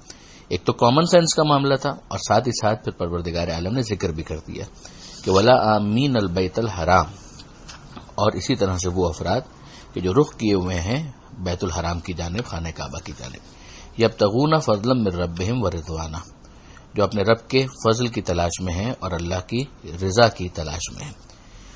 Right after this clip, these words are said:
अब यहाँ से हमें अंदाज़ा हो जाता है कि जब वो जानवर जो बगरज कुर्बानी ले जाए जा रहे हैं, शायर इलाहिया है, तो वो इंसान क्यों कर काबिल हुर्मत ना होंगे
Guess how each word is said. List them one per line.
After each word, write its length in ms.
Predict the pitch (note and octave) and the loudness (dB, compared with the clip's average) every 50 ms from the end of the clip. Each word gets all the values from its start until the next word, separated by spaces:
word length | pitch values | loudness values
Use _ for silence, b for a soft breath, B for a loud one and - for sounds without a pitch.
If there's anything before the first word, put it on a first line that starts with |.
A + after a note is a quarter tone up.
| B B B | B B B
अब 100 | - G#2+ | -2 2
यहाँ 220 | A2 G2+ F#2+ A#2+ | 2 4 4 4
से 160 | C#3 C3+ - A2+ | 4 4 2 2
हमें 200 | G2 G2 G#2+ - | 0 0 -4 -4
अंदाज़ा 540 | - - F#2 F2 D#2+ E2 D#2+ D#2 F2+ G#2+ C3 - - - - - - | -4 -6 -6 -4 -2 -2 -2 0 0 -2 -2 -2 -8 -14 -14 -8 -6
हो 120 | F2+ E2+ | -6 -4
जाता 300 | D#2+ E2 D2 - - D#2+ | -4 -6 -8 -8 -8 -10
है 100 | D#2 - - - - - - - - - - - - - - - - - - - - - B B B B B B B B B | -10 -10 -14 -18 -20 -20 -20 -20 -20 -20 -20 -20 -20 -20 -20 -20 -20 -20 -20 -20 -20 -20 B B B B B B B B B
कि 100 | - G2+ | -4 -4
जब 260 | F#2+ F2 A#2 C#3 C#3+ C3 | 0 4 4 4 4 4
वो 120 | A2+ G#2+ G#2 | 0 -2 -2
जानवर 600 | F#2+ F#2+ F#2+ F2 F2+ G2+ G#2+ A#2 A2+ F#2 - - - - - - - - - | -2 -2 -2 -2 0 0 4 4 4 4 2 -6 -16 -20 -20 -20 -18 -16 -8
जो 120 | F#2 G2+ | -8 -6
बगरज 440 | F2+ F2 F#2+ F2+ F#2 G2 G2 G2 G#2 | -4 -2 -2 -2 0 -2 -2 0 -2
कुर्बानी 460 | A2 G2 - F#2+ F2 E2+ F#2 F#2+ G2 | -2 -2 -2 -4 -2 -2 -4 -4 -2
ले 160 | F#2+ F#2 F2+ E2+ | -4 -4 -4 -4
जाए 240 | E2+ E2+ E2+ E2+ | -4 -4 -6 -6
जा 180 | D#2+ E2+ E2 D#2+ | -6 -6 -6 -6
रहे 200 | D#2+ E2+ E2 D#2+ | -6 -6 -6 -6
हैं, 220 | D#2+ F#2 A2 C3+ D3+ - B B B B B B B B B - - | -4 -4 -4 -4 -6 -8 B B B B B B B B B -4 0
शायर 220 | G2+ F2+ F2+ F#2 F#2 | 0 2 2 2 2
इलाहिया 520 | D2 - F2 E2 E2 E2+ E2 E2+ F#2 E2 | 0 -2 -2 -2 -2 -2 -2 -2 -2 0
है, 160 | E2 G#2+ C3+ | 0 0 -2
तो 180 | D#3 - - G#2 | -2 -4 -6 -6
वो 100 | G2 F#2+ | -4 -4
इंसान 380 | F2+ F2+ F2+ - - A#2 C3 | -4 -4 -4 -2 -2 -2 -2
क्यों 260 | B2+ - - D3 D3+ C#3+ | -4 -4 0 0 0 0
कर 160 | - F2+ D2+ - - - - - | -2 -6 -8 -10 -14 -18 -12 -6
काबिल 240 | - F2 F2 F2+ F2+ | -4 -4 -2 -2 -2
हुर्मत 340 | F2+ E2+ F2 E2 F2 F2+ E2+ F#2 | -2 -4 -4 -4 -4 -6 -4 -2
ना 60 | F#2 | -2
होंगे 300 | F#2+ G2 G2+ G#2 A2+ C3 | -2 -2 0 0 -2 -2